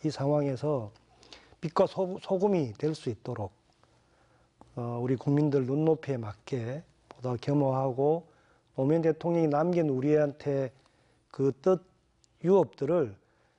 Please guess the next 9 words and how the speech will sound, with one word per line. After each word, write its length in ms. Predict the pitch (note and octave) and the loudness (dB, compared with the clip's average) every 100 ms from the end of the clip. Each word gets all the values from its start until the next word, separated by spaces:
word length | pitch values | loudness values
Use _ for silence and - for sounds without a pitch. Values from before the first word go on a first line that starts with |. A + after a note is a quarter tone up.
| _ _ _ - | _ _ _ -12
어, 160 | B2 | -12
보다, 580 | G#2+ C#3 D#3 D3 D#3+ F#3 _ _ - | -6 0 2 4 0 -4 _ _ -16
어, 420 | B2+ A#2+ A#2+ A#2+ - _ _ _ _ _ _ | -12 -10 -10 -12 -16 _ _ _ _ _ _
사람 280 | - D3+ F3 | -2 0 2
사는 260 | E3 E3+ | 2 0
세상, 440 | D#3 C3+ D3 C#3+ A#2 | -2 -2 0 -2 -4
사회적 280 | - E3 D#3+ | -4 -2 -2
생태계를 560 | - G3+ - G#3 E3 C3 | -2 -6 0 2 2 0
만드는 580 | A2+ A2+ B2 A2+ G2+ | -4 -6 -6 -6 -8